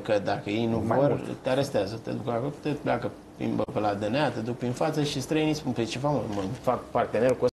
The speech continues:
Speaker 1: ăsta care e prin față pe la toate procuraturile" și așa mai departe. Deci, ideea este că și e foarte simplu să
Speaker 2: Da,
Speaker 1: întâmple
Speaker 2: da,
Speaker 1: treaba
Speaker 2: o să
Speaker 1: asta.
Speaker 2: fie mai puține cazuri,
Speaker 1: Și primul
Speaker 2: că
Speaker 1: ministru
Speaker 2: corupția a
Speaker 1: știe,
Speaker 2: scăzut, așa
Speaker 1: au zis,
Speaker 2: cum am,
Speaker 1: au
Speaker 2: am
Speaker 1: zis și
Speaker 2: auzit.
Speaker 1: primul ministru știe despre ce e vorba, adică nu
Speaker 2: Da.
Speaker 1: îl învățăm noi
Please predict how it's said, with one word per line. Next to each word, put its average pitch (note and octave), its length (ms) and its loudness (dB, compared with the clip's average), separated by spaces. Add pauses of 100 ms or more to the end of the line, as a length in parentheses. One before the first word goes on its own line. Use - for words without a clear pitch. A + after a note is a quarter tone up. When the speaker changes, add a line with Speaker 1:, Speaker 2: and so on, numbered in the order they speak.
Speaker 1:
ăsta - 140 2
care G#2 200 4
e G2 140 4
prin G#2 160 0
față A#2 260 0
pe G2 100 2
la G2+ 60 6
toate A2 220 2
procuraturile" A2 680 2
și G#2 140 0
așa G#2+ 120 2
mai G#2+ 80 0
departe. G2 240 0 (680)
Deci, - 220 2
ideea C#3 260 4
este F3 260 2
că E3 120 4 (220)
și D3+ 100 2
e E3 40 6
foarte C#3 280 2
simplu G2+ 280 0
să F2+ 60 0
Speaker 2:
Da, G#2 60 2
Speaker 1:
întâmple - 240 4
Speaker 2:
da, - 60 2
Speaker 1:
treaba B2 180 6
Speaker 2:
o D#3 40 8
să - 60 4
Speaker 1:
asta. - 140 -2
Speaker 2:
fie D#3 80 4
mai C#3+ 100 4 (180)
puține C3+ 240 0
cazuri, G#2+ 260 2
Speaker 1:
Și - 60 2
primul D3+ 180 6
Speaker 2:
că D3+ 60 6
Speaker 1:
ministru D#3 260 4
Speaker 2:
corupția D3+ 240 4
a - 40 2
Speaker 1:
știe, D3 60 6
Speaker 2:
scăzut, B2+ 260 0
așa G2+ 200 4
Speaker 1:
au C3 60 4
zis, D3+ 160 2
Speaker 2:
cum G#2+ 160 2
am, G#2 60 2
Speaker 1:
au G2 60 2
Speaker 2:
am B2+ 120 4
Speaker 1:
zis C#3+ 120 4
și D3 80 2
Speaker 2:
auzit. C#3+ 80 2
Speaker 1:
primul D3+ 180 4
ministru D3+ 280 4
știe C#3+ 220 2
despre G2 240 0
ce G2 140 0
e F2+ 40 6
vorba, F2+ 320 2
adică G#2 260 2
nu A#2 200 4
Speaker 2:
Da. G#2 220 2
Speaker 1:
îl G#2+ 80 2
învățăm G2+ 380 2
noi G#2+ 240 4